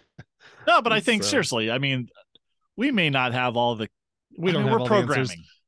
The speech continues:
Speaker 1: We're pro-,
Speaker 2: but
Speaker 1: we
Speaker 2: we
Speaker 1: don't
Speaker 2: definitely
Speaker 1: have
Speaker 2: have
Speaker 1: all
Speaker 2: all
Speaker 1: the
Speaker 2: the fun.
Speaker 1: answers. <laughs> That's right. That's
Speaker 2: <laughs>
Speaker 1: right.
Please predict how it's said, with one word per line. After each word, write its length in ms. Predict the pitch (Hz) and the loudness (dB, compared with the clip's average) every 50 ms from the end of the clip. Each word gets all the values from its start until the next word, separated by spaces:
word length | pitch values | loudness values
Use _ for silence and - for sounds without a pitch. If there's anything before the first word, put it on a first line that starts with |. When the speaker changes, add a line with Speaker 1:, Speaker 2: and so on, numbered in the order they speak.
| _ _ - | _ _ -2
Speaker 1:
We're 120 | 185 185 | -2 0
pro-, 180 | - - 160 139 | 2 2 2 2
Speaker 2:
but 100 | 160 160 | 4 4
Speaker 1:
we 80 | 180 | 4
Speaker 2:
we 60 | 165 151 | 4 4
Speaker 1:
don't 160 | 143 131 151 147 | 4 2 2 2
Speaker 2:
definitely 120 | - - - | 2 2 2
Speaker 1:
have 80 | - | 2
Speaker 2:
have 80 | - - | 2 2
Speaker 1:
all 60 | 120 135 | 0 0
Speaker 2:
all 80 | 139 131 | 0 0
Speaker 1:
the 60 | 139 | -2
Speaker 2:
the 40 | - | -2
fun. 220 | - 160 147 135 120 | -2 -2 0 0 -2
Speaker 1:
answers. 220 | 120 - - - - 135 | -4 -6 -8 -8 -6 -6
<laughs> 80 | 131 127 | -2 0
That's 280 | 143 127 160 - - | 2 2 2 2 2
right. 320 | 127 117 98 92 - 277 - _ | 0 0 0 0 -2 -4 -4 _
That's 280 | - 120 120 - 247 - | -4 -4 -4 -4 -6 -8
Speaker 2:
<laughs> 0 | |
Speaker 1:
right. 260 | - - 185 165 78 | -6 -8 -8 -10 -12